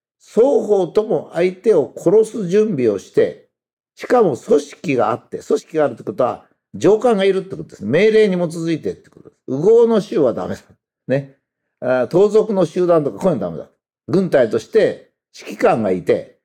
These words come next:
指揮官のもとにその命令で動く兵隊がいて、それがお互いにはっきりと服装でわかる格好をして、っていうのはこれどういうことかって言いますと、民間の人も混ざってますからね、普通はそこら辺に、街の中とか。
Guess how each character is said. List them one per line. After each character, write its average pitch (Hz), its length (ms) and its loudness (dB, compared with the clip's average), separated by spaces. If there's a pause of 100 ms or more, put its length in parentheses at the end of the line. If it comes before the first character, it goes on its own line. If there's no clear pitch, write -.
(140)
指 - 200 -18
揮 - 40 0
官 208 180 4
の 143 80 -2
も 135 100 -4
と 170 120 -2
に 147 240 -4
そ 151 120 -4
の 165 120 0
命 160 220 2
令 170 140 0
で 160 160 2
動 156 180 0
く 135 420 -6 (100)
兵 139 140 0
隊 139 200 2
が 123 100 2
い 113 120 -4
て、 - 280 -6 (220)
そ 185 140 -2
れ 220 100 4
が 220 280 2
お 139 80 -6
互 190 420 2
い - 20 -2
に 180 400 -4 (380)
は 160 140 -4
っ - 240 -10
き 277 140 0
り 165 200 -2
と 160 200 4
服 - 240 -6
装 196 280 2
で 180 100 2
わ 160 180 4
か 233 160 0
る 165 120 2
格 - 340 -8
好 117 180 2
を 110 60 4
し - 80 -14
て、 - 360 -4 (300)
っ - 40 -20
て 196 80 -4
い - 20 0
う 185 40 2
の 170 60 4
は 131 60 0
こ 139 60 0
れ 127 80 -8
ど 147 120 4
う - 40 4
い - 20 2
う 117 40 0
こ 113 80 -2
と 90 80 -4
か 92 80 -4
っ - 20 -6
て - 100 -16
言 98 80 -4
い - 20 -6
ま 87 100 -10
す - 120 -20
と、 135 300 0 (580)
民 220 240 -2
間 226 240 2
の 220 80 2
人 180 160 -2
も 123 140 -2
混 131 160 0
ざ 214 100 4
っ 233 80 -4
て - 60 -8
ま 110 120 -2
す - 60 -12
か 87 100 -6
ら 120 80 -4
ね、 180 60 -2
普 - 100 -10
通 139 120 -4
は 127 80 2
そ 113 100 -4
こ 123 80 2
ら 110 80 2
辺 110 160 2
に、 87 240 -4
街 113 280 -2
の 127 120 2
中 123 220 0
と - 100 -10
か。 - 160 -16